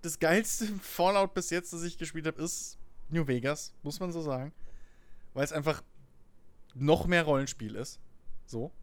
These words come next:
Da hast du zwar diese Checks und auch mal diese Momente, wo du denkst,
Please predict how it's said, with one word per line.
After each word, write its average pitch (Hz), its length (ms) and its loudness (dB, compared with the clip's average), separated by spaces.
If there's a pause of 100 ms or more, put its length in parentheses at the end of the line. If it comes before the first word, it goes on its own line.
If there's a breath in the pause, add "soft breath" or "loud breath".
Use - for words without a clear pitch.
(600 soft breath)
Da 120 100 0
hast 196 160 0
du 117 60 -6
zwar 120 180 0
diese 113 200 -2
Checks - 520 -4
und 117 120 -6
auch 120 200 -2
mal 117 100 0
diese 113 160 -2
Momente, 117 340 0
wo 117 60 -2
du 110 140 -4
denkst, 107 220 -6